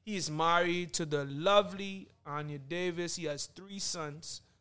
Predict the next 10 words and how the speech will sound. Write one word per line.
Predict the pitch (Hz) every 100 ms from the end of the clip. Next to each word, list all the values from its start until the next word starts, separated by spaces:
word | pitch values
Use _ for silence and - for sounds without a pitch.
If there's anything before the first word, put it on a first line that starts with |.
| _
Shannon, | - 185 170 160 160
Perez, | 160 151 143 143
and | 139 123
Zion. | 139 139 139 139 139 _ _ _ -
He | 180
has | 156
a | 143
heart | - - 185 185 185
for | - 156
God | 135 131 123